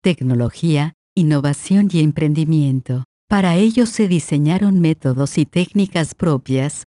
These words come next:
fundamentadas en el modelo de innovación abierta y el aprendizaje basado en retos.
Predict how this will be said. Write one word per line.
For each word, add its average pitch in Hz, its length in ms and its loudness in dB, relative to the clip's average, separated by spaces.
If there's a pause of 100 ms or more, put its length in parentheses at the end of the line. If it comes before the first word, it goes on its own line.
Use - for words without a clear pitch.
(100)
fundamentadas 143 1080 0
en 160 120 0
el 139 160 2
modelo 156 440 0
de 165 140 0
innovación 151 800 0
abierta 151 520 -2
y 151 100 0
el 147 160 0
aprendizaje 139 920 -2
basado 180 600 -2
en 156 120 0
retos. 127 640 -4